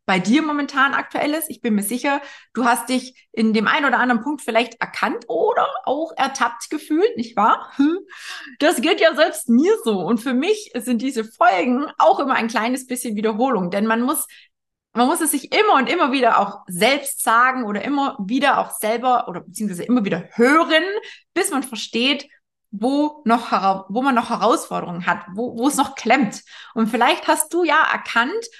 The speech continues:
wo es bei dir noch hakt und möglicherweise stellst du fest, dass es immer die gleichen Dinge sind und du noch zigmal auf eigene Faust anfangen kannst, es aber wahrscheinlich nie schaffst, diese Hürde komplett zu meistern.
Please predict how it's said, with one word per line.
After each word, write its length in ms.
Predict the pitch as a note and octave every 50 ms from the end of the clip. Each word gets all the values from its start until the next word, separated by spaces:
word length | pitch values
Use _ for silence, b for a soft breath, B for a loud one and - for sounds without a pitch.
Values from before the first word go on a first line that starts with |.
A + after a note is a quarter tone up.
| B B -
wo 120 | A#3+ C4
es 160 | C#4 C4+ C#4
bei 120 | - A3+ A3+
dir 240 | A3 B3+ - D4+
noch 260 | C#4+ A3+ G#3 - - -
hakt 340 | A#3 - - - - -
und 120 | C#4+ C4+ B3
möglicherweise 680 | C4+ E4+ - F4+ F4+ - C4+ A3 A3+ A#3 - - D4
stellst 340 | C#4 - - G#3+ G#3+ A3+ A#3
du 140 | G3+ F#3+ F#3+
fest, 240 | - A3+ D4 E4 - - B B B B
dass 160 | - G#3+ A3 A3
es 100 | G3+ -
immer 200 | - D#4 G#4+ A#4+ A4+
die 60 | F#4
gleichen 340 | D4 D#4+ D#4+ F4 - - A#3
Dinge 200 | G3 E3+ E3+ E3
sind 340 | E3+ - E3 E3 F3 F3 - B B B B B
und 220 | - B3+ B3+ A3 C4+
du 80 | C#4+
noch 280 | C#4 C#4 C#4 C#4+ - -
zigmal 600 | - - A#4 B4 B4 - F#4 E4+ F4 F4 D4 A3+
auf 120 | - A3+ A#3 - -
eigene 380 | - - - D#4+ F4+ E4+ E4
Faust 300 | - - C#4+ D4 D4+ - - -
anfangen 480 | - C#4+ F4 F#4 F4 - G3 F3+ F3 F3
kannst, 440 | - - F3+ F3+ A3+ C#4+ C#4+ - -
es 80 | A3 G#3
aber 180 | G3+ G3+ G3
wahrscheinlich 560 | F#3 F#3+ G3 - A#3 B3 C4 C4 C#4 C4+ -
nie 120 | B3+ B3+ B3
schaffst, 320 | - - G3+ G#3+ G#3 -
diese 240 | - G3 F#3 G3+ F3+
Hürde 220 | G3 F#3+ F#3+ G3+
komplett 460 | G3+ - - F#3 F#3 F3+ F3+ F3 F3+ -
zu 120 | - G#3+
meistern. 540 | G3 E3 D#3+ F3 F3 - - - - -